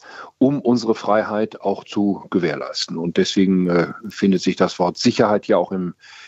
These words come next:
Titel, im Untertitel. Wir wollen im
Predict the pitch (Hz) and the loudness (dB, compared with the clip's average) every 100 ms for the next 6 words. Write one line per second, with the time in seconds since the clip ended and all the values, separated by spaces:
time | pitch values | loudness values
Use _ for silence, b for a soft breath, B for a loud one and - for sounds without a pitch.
0 | B - 127 160 185 - 110 92 - 123 | B -4 2 2 2 -2 -8 -8 -6 -2
1 | 135 - 131 156 151 135 107 98 90 B | -2 -4 -4 0 -2 -2 0 0 -2 B
2 | B B B - 101 101 95 92 | B B B 0 2 2 -2 -4